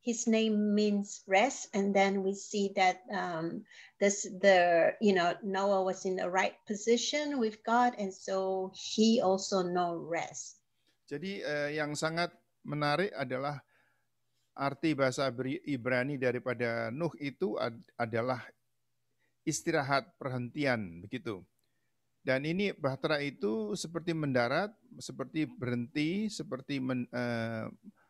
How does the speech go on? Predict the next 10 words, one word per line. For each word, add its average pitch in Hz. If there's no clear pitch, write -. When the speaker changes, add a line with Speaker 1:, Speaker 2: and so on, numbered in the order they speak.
Speaker 2:
apa, 107
masuk 131
di 113
dalam 117
satu 117
perhentian, 117
dalam 113
istirahat, 120
dan 120
itu 180